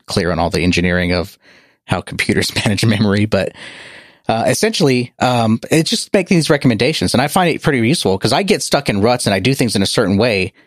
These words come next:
and it's kinda nice to have these reminders and go, "Hey, you could do this differently," or, "Hey, you know, this is, this is weird." And I, a lot of it I've learned from using the P M D plugin to kind of inspect my code, and, and now with the inspections that, that's, that's put into, to what Scott's been doing, it's been pretty great.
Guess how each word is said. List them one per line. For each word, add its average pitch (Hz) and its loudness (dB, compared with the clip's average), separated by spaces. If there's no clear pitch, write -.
and 123 2
it's 120 -4
kinda 214 2
nice 165 0
to 143 0
have 135 0
these 117 2
reminders 113 2
and 101 0
go, 101 0
"Hey, 131 0
you 117 -2
could 95 -4
do 107 2
this 101 -2
differently," 92 -2
or, 92 0
"Hey, 110 -2
you 113 4
know, 90 0
this - -4
is, - -8
this 101 -2
is 98 -6
weird." 92 0
And 107 2
I, - -2
a 123 0
lot 156 2
of 185 0
it 147 4
I've 120 -2
learned 123 0
from 107 0
using 117 2
the 92 0
P 120 0
M 104 0
D 110 0
plugin 110 -2
to 107 -4
kind 101 -4
of 95 -2
inspect 92 -2
my 87 0
code, 135 0
and, 98 0
and 98 0
now 110 0
with 98 0
the 98 0
inspections 95 -2
that, - -4
that's, - -6
that's - -6
put 98 0
into, 90 -2
to - -2
what 85 0
Scott's 107 -4
been 87 -4
doing, 87 -2
it's - -6
been 170 0
pretty 143 0
great. 104 0